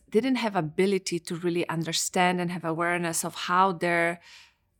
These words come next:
own sympathetic activation impacted us, um, we had learned as children to feel anxious, to feel hypervigilant, and just be on the lookout for how to keep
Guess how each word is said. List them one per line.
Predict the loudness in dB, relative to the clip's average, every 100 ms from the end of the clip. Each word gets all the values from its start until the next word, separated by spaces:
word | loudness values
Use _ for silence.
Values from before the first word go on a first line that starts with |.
| _ 8
own | 10 8 4
sympathetic | 2 0 0 -2 0 2 2 0 -4
activation | -8 -6 2 4 4 0 -2 -6 -16 _ _
impacted | 0 2 0 -4 -4 0
us, | 0 -2 -4 -8 -16 -20 -20 _
um, | 0 2 2 -2 -8
we | -6 0 0
had | 0 0
learned | 2 2 2
as | -2
children | -2 -2 -2 0 0 -2 -8 _ _ _ _
to | -2
feel | 0 0
anxious, | 0 0 -2 -2 -6 -8 -12 -20 -10
to |
feel | -4 -2 -2
hypervigilant, | 0 0 2 0 0 0 2 2 0 -2 -4 -6 -6 -20 -12 -2
and | 0
just | 2 -2 -2
be | -2 0
on | -2
the | 0
lookout | 0 2 4 4 0 -6 _ _ _ _
for | 0 0
how | 2 2 2
to | 2 -8
keep | -4 -4